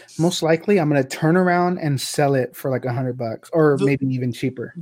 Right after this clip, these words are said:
Speaker 2: The hands look nasty. Like, they look like
Speaker 1: The, the hands
Speaker 2: like
Speaker 1: look like the, like the M Toys Joker.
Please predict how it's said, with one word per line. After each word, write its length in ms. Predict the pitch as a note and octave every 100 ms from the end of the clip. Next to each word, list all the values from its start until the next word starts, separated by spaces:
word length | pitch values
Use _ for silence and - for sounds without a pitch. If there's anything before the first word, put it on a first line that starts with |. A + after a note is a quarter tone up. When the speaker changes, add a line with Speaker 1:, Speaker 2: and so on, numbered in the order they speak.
| D#3 E3
Speaker 2:
The 160 | G#3+
hands 480 | F3+ E3+ B3 A3 F3
look 160 | G3 -
nasty. 720 | C#3 C#3 C#3+ D3 E3 - D#3
Like, 220 | D#3 D3
they 120 | E3+
look 240 | E3+ F#3+ G#3+
like 260 | G3 D#3+ A2+ _ -
Speaker 1:
The, 380 | C#3+ C#3+ B2+ - _
the 80 | C#3+
hands 280 | D#3+ E3 F#3+
Speaker 2:
like 80 |
Speaker 1:
look 120 | G3 -
like 180 | - - C#3+
the, 240 | B2 - C#3
like 160 | C#3
the 180 | C#3 A#2+
M 180 | D3 D#3+
Toys 520 | D#3+ D#3+ E3 D3+ C3
Joker. 520 | - D#3 - G3+ B2+